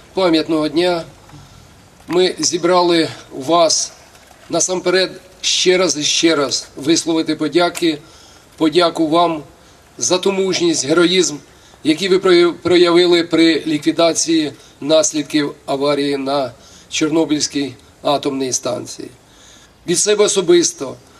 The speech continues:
від депутатів Карлицької міської ради, цілу від нашої громади, ми вас, вам дякуємо і також в ваших особах дякуємо тим, які сьогодні не з нами. Ми повинні пам'ятати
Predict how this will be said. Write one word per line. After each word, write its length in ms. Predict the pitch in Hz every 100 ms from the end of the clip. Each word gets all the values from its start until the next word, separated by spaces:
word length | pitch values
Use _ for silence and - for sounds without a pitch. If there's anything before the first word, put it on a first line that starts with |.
| - -
від 160 | 170 190
депутатів 560 | 185 196 202 190 190
Карлицької 560 | 185 180 180 170 - 170
міської 300 | 151 160 151
ради, 320 | 139 123 - - - -
цілу 320 | - 202 220
від 200 | 202 196
нашої 380 | 190 202 185 175
громади, 560 | 170 170 180 160 165 - - -
ми 200 | 151 185
вас, 580 | 151 170 175 151 - - - - _ _ 117
вам 400 | 160 180 156 110 - _ _ 117
дякуємо 640 | 170 175 170 170 170 160 - - _ _ _ _ _ -
і 80 |
також 380 | 180 180 185 147
в 40 | 151
ваших 400 | 165 - 151 151
особах 380 | 160 165 165
дякуємо 420 | 151 160 160 151 147
тим, 300 | 180 170 175 - - 123
які 360 | 147 151 165
сьогодні 560 | - 151 160 147 147 135 - -
не 440 | 151 160 156 123 - - - - 135
з 180 | 123
нами. 400 | 156 156 131 - - - - - _ _
Ми 360 | 151 190 202 - - - - - -
повинні 380 | 185 208 208 196
пам'ятати 800 | 202 190 190 196 196 196 185